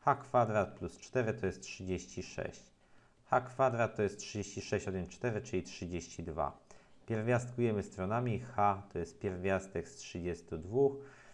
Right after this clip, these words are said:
e, czyli pierwiastek z szesnastu razy dwa, czyli cztery pierwiastki z dwóch. Nasze h to cztery pierwiastki z dwóch. Obliż objętość tego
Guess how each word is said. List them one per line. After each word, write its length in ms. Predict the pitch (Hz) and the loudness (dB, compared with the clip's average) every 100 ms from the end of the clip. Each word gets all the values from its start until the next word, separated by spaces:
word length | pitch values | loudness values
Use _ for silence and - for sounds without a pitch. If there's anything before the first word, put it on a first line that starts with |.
| - _ - | -20 _ -8
e, 120 | 90 | -8
czyli 360 | - - 90 90 | -6 -4 -2 -2
pierwiastek 840 | 92 92 85 98 98 - - 87 | -2 -4 -2 0 0 -2 -4 -4
z 100 | - | -6
szesnastu 760 | - 101 - 101 95 - - 87 | -6 -6 -4 -2 -2 -2 -4 -2
razy 280 | 87 82 80 | 0 -2 -4
dwa, 460 | 82 101 117 113 - - - - | -2 2 0 -2 -14 -20 -20 -10
czyli 160 | 87 | -8
cztery 420 | - - 113 101 | -8 -4 0 0
pierwiastki 760 | - 90 80 80 80 - - 82 - - _ - 87 | -2 -4 -2 -2 -4 -8 -10 -10 -10 -20 _ -16 -12
z 140 | 80 | -10
dwóch. 380 | 78 80 - - | -8 -8 -8 -4
Nasze 320 | 131 123 113 | -2 -2 -2
h 160 | 117 117 | 0 0
to 120 | - | -2
cztery 340 | - 104 95 | -4 -2 0
pierwiastki 560 | - 90 87 85 - 85 | 0 -2 -2 -4 -6 -8
z 120 | 80 | -8
dwóch. 380 | 78 117 180 - - - - - - | -2 0 0 -4 -16 -20 -20 -20 -4
Obliż 380 | 123 123 120 123 | 0 2 2 0
objętość 440 | 107 113 110 101 | 0 0 -2 -2
tego 420 | - 98 95 90 | 0 2 2 2